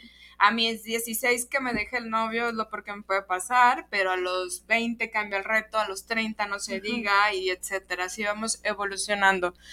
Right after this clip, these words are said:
Speaker 1: Necesitamos tener más apertura. Ya casi estamos por cerrar, por terminar esta entrevista.
Speaker 2: Sí.
Speaker 1: Espero que la hayas disfrutado y no la hayas padecido.
Speaker 2: No, no, no, fue
Speaker 1: <laughs>
Speaker 2: sorpres-, sorpresiva porque no, este,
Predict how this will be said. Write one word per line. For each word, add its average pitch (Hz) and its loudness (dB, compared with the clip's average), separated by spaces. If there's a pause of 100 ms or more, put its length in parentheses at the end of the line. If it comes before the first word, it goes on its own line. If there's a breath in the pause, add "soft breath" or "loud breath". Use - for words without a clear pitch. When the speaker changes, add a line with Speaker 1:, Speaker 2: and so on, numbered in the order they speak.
(200 loud breath)
Speaker 1:
Necesitamos 226 2
tener 233 0
más 226 2
apertura. 196 0 (180 loud breath)
Ya 311 10
casi 381 6
estamos 349 8
por 240 0
cerrar, 214 8
por 247 8
terminar 233 8
esta 269 10
entrevista. 226 2
Speaker 2:
Sí. 294 -6
Speaker 1:
Espero 311 8
que 349 4
la 277 12
hayas 240 4
disfrutado 202 6
y 214 6
no 220 4
la 214 8
hayas 220 4
padecido. 196 10
Speaker 2:
No, 294 12
no, 302 10
no, 277 10
fue 277 8
Speaker 1:
<laughs> - -
Speaker 2:
sorpres-, 294 4
sorpresiva 247 4
porque 214 -2
no, 214 -2
este, 180 -6